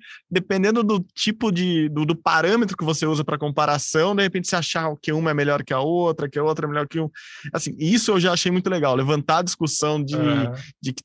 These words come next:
Speaker 1: temos atletas tão importantes ao ponto de vamos discutir
Speaker 2: É
Speaker 1: isso.
Speaker 2: isso.
Speaker 1: Olha
Speaker 2: Pensar
Speaker 1: isso.
Speaker 2: que há vinte e cinco anos o Brasil não tinha nenhuma medalha olímpica feminina
Speaker 1: Exato,
Speaker 2: na história.
Speaker 1: exato.
Speaker 2: Isso tudo que a gente tá falando é de vinte e cinco anos pra cá. Tirando a Maria Esther Bueno, que não pôde disputar a Olimpíada porque o tênis não era olímpico,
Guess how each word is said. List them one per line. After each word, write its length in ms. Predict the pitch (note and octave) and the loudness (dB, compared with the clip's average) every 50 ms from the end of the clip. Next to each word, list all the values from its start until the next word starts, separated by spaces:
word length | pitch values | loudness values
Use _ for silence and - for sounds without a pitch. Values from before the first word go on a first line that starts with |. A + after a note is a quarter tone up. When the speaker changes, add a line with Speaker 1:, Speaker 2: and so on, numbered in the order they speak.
| _ _ | _ _
Speaker 1:
temos 260 | E3+ F#3+ A3 G#3+ F#3 | 0 2 2 2 2
atletas 420 | F3+ E3 - D#3+ E3 D#3+ E3 D3 | 0 0 0 0 0 0 -2 -2
tão 140 | - F#3+ G#3 | 0 0 0
importantes 520 | A3+ A3 A3 F#3+ D#3+ D3+ F#3 G3+ G#3+ G#3+ A3+ | 0 0 0 -2 0 2 2 2 2 2 0
ao 100 | G#3+ G#3+ | 0 0
ponto 260 | A3 A3 A3 A3 A#3+ | 0 -2 -2 0 -2
de 80 | B3+ | -2
vamos 240 | A3+ G#3+ A#3 C4 D4 | 0 0 2 0 2
discutir 400 | D4 E4+ E4 - F#4 F4+ - F#4+ F#4+ | 0 -2 0 0 -2 2 4 4 4
Speaker 2:
É 60 | G4 | 4
Speaker 1:
isso. 100 | F4 D4 | 2 2
Speaker 2:
isso. 140 | D#4 - - - | 0 -2 -2 -2
Speaker 1:
Olha 180 | - B3+ - | 0 2 4
Speaker 2:
Pensar 280 | F#3+ F#3+ F3 - - A3+ | 4 4 2 2 2 0
Speaker 1:
isso. 60 | A3 | 0
Speaker 2:
que 60 | - | 2
há 220 | A3 G3+ F3+ F3 E3+ | 0 2 2 2 2
vinte 280 | D3+ D#3 F#3 G#3 G#3+ A3 | 0 0 -2 -2 -2 -2
e 20 | |
cinco 320 | A3 G3+ G#3 G3 - F3+ F3+ | -2 -4 -4 -2 0 0 2
anos 260 | F3 F#3 F#3+ F#3 E3+ | 2 0 0 -4 -4
o 60 | F#3+ | -2
Brasil 200 | F#3 F3+ E3 F3+ | -2 -2 -2 -2
não 100 | F#3 F3 | -4 -4
tinha 140 | E3 - F3+ | -4 -4 -4
nenhuma 280 | F3+ F3 F3 F3+ F3+ | -4 -4 -4 -4 -4
medalha 320 | F3 F3 E3 D#3+ D#3+ D#3+ D#3+ | -4 -4 -4 -2 -2 -2 -2
olímpica 280 | D3+ D3+ D3+ D#3 - | -4 -4 -4 -6 -6
feminina 420 | D3 - D3+ D3 C#3+ C#3+ C#3 C3 - | -6 -6 -8 -8 -6 -6 -4 -2 -2
Speaker 1:
Exato, 120 | C3+ C3+ C3+ | 0 2 2
Speaker 2:
na 40 | C3+ | 2
história. 440 | B2 B2 - D#3 C#3+ C#3 C3 C3 C#3 | 0 0 0 0 0 0 0 2 0
Speaker 1:
exato. 200 | C3+ B2 B2+ B2 | 2 2 2 0
Speaker 2:
Isso 140 | A#2+ D#3+ - - | 0 -2 -4 -2
tudo 360 | - F3 F3+ F3 F#3+ F#3 E3 - - - - - _ | 0 0 2 2 2 0 0 -2 -8 -20 -20 -20 _
que 60 | - D#3 | -2 -2
a 40 | C3+ | -2
gente 180 | C3+ D3 C#3+ | -2 -4 -2
tá 100 | - D#3+ | -2 -4
falando 300 | C#3+ - D3 C#3+ D3+ E3 F#3 | -2 -2 -2 -2 0 -2 -2
é 40 | |
de 100 | F#3 E3+ F3+ | -2 -2 -4
vinte 200 | E3 F3+ F#3 F3+ | -4 -6 -6 -6
e 40 | - | -8
cinco 240 | F#3 F3+ E3+ - | -8 -8 -6 -4
anos 180 | F3 F3 F3 E3+ | -4 -4 -6 -6
pra 160 | - G3 F#3+ F#3+ | -4 -4 -4 -2
cá. 180 | - D#3 D3 B2+ | -2 -2 -2 -2
Tirando 280 | - - D3 D#3+ F3 | -2 -2 -2 -2 -2
a 40 | F3 | -2
Maria 200 | E3+ D#3+ D3+ C#3+ | -2 -2 -4 -4
Esther 240 | C3 - D3 C3+ C3 | -4 -2 -2 -2 0
Bueno, 280 | B2 A#2+ B2+ C3+ C3+ A#2 | -2 -2 -2 -2 -4 -6
que 100 | - B2 | -6 -6
não 120 | A#2+ A#2 | -6 -6
pôde 200 | A2+ B2 A#2+ A2+ A2 | -4 -4 -6 -6 -6
disputar 300 | G2+ - _ _ A#2+ A2+ | -14 -16 _ _ -4 -4
a 20 | |
Olimpíada 340 | A2 G#2+ G#2 G#2+ A#2+ A2 G#2+ | -4 -4 -6 -4 -6 -6 -6
porque 140 | - - A2 | -8 -10 -10
o 20 | |
tênis 280 | A2 A#2 A2 A2 G#2+ A#2 | -8 -6 -6 -6 -6 -4
não 80 | A2+ | -4
era 100 | A2 G#2+ | -4 -4
olímpico, 500 | G#2+ A2 C3 D#3+ F3 - _ - B2 A2 | -4 -4 -4 -6 -8 -8 _ -8 -8 -8